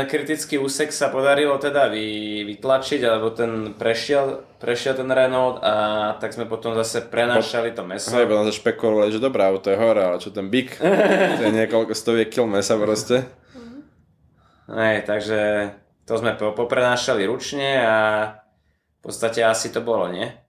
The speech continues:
Speaker 2: Hej, asi to bolo, no. Zážitku kopec.
Speaker 1: Takže toto všetko bolo v jednom dni. V jednom dni a máme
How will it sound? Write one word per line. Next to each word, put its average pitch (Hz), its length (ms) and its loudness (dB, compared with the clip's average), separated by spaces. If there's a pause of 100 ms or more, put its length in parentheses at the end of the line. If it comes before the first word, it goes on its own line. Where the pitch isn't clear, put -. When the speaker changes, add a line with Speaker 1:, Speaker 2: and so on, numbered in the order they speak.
(300)
Speaker 2:
Hej, 147 400 4
asi - 160 -4
to 113 160 -6
bolo, 117 240 4
no. 98 320 -2 (160)
Zážitku 101 560 -2
kopec. 107 320 -4 (1040)
Speaker 1:
Takže 117 160 -6
toto 156 240 0
všetko 170 320 -4
bolo 139 240 0
v 151 160 2
jednom 160 240 0
dni. 165 560 -2
V 110 160 -18
jednom 143 480 -2
dni 151 480 -2
a 117 80 0 (960)
máme 127 240 2